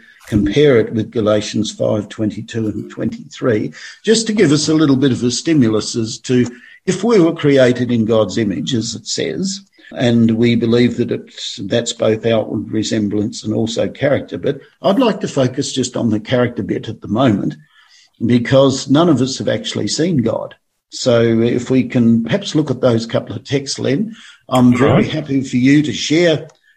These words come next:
Speaker 1: your thoughts on it, and any, uh, any of the panel members, maybe while Len is reading this, you can be thinking about the difference between what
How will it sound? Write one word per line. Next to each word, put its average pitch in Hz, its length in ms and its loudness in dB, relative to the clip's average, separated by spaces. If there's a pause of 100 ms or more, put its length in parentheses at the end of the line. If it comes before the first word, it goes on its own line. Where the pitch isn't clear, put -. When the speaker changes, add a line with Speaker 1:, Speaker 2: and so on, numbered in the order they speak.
(120)
Speaker 1:
your 156 240 4
thoughts 117 420 -4
on 131 180 0
it, 156 120 -2
and 139 260 2
any, 147 460 2
uh, - 300 -12 (180)
any 160 220 4
of 123 140 -2
the 123 80 -4
panel 143 340 2
members, 110 540 0 (460)
maybe 156 640 2 (180)
while 143 440 2
Len 135 220 2
is 113 180 -4
reading 127 380 0
this, - 240 -6
you 170 120 -4
can 131 140 2
be 120 140 2
thinking 113 400 -2
about 113 380 -2 (200)
the 117 100 -2
difference 143 540 0
between 127 540 0
what 131 300 0